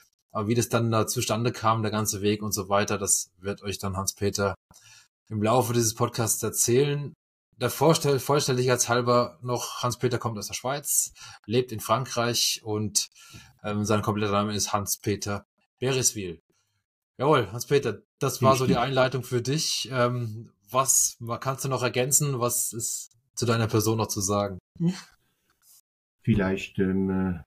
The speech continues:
Speaker 2: noch was Privates. Ich, ähm, war dreiunddreißig Jahre verheiratet,
Speaker 1: Mhm.
Speaker 2: Frau, dann geschieden und jetzt bin ich schon wieder zehn Jahre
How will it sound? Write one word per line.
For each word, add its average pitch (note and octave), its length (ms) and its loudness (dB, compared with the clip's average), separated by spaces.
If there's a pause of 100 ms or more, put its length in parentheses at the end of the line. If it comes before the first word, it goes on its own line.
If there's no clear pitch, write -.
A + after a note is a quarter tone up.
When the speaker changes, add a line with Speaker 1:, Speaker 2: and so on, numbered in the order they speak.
Speaker 2:
noch G2+ 240 -2
was - 420 -4 (100)
Privates. B2+ 760 -6 (1400)
Ich, F#2+ 380 -4
ähm, F2+ 540 2 (800)
war G2+ 160 -2
dreiunddreißig F#2+ 760 -2
Jahre F2 240 0
verheiratet, C3+ 720 -2 (840)
Speaker 1:
Mhm. B2+ 220 0
Speaker 2:
Frau, B2+ 260 2
dann F#2 300 -2
geschieden B2+ 920 2
und F2 220 -6
jetzt F#2 280 -2
bin F#2 100 -2
ich F2 180 -4
schon G#2+ 180 2
wieder G#2 260 -2
zehn F#2+ 260 0
Jahre F#2 360 -4